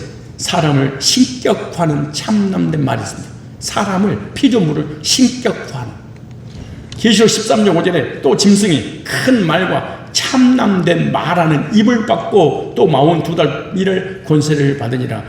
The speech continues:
한-, 하나님의 섭리의 기간, 하나님이 허락한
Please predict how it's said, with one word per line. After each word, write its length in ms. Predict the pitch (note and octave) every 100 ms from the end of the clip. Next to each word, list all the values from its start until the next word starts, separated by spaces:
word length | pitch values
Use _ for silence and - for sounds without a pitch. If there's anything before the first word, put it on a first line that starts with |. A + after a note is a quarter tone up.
| -
한-, 380 | G#3 G3 F#3 -
하나님의 440 | G3 F3 C#3 B2+ - -
섭리의 640 | - A3+ A3 A3 G3+ D3+
기간, 260 | - C#3 - - -
하나님이 400 | - G3+ F3 D3+
허락한 800 | - A#3 A3+ A3+ G#3 G#3+ G#3+ -